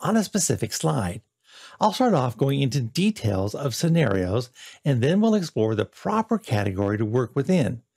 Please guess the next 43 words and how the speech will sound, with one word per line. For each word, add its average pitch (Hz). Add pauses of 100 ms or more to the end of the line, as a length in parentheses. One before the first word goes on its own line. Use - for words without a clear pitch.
(360)
going 123
into 117
actual 110
examples, 127
including 160
hands-on 120
work 107 (300)
inside 190
of 101
PowerPoint. 110 (400)
In 139
the 147
end, 120 (240)
I'll 147
provide 135
a 107
link 110
to -
a 131
P -
D 127
F -
cheat 233
sheet 113 (220)
for -
you 113
to 95
download 110
to 104
keep -
handy 101
for 98
your 98
next 95
project. - (920)
One 226
of 277
the 285
most 120
common 247 (140)
items 170
to 220
spotlight 98